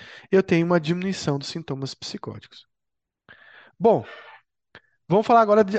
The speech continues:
de onde estão os sintomas negativos. Já dei a dica antes. Está realmente na região mesocortical, essa região dopaminérgica que vai pro córtex pré-frontal do paciente.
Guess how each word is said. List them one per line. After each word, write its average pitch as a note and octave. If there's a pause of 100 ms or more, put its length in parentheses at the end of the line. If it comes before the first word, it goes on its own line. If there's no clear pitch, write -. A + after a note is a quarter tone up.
de F3+
onde A3
estão F#3+
os F#3
sintomas G3
negativos. G#3+
Já D3+
dei E3
a F3
dica E3+
antes. F#3+ (500)
Está D3+
realmente E3
na F3+
região D#3+
mesocortical, D#3 (560)
essa C#3
região D#3+
dopaminérgica E3+
que F#3
vai E3
pro -
córtex -
pré-frontal D3
do C#3+
paciente. E3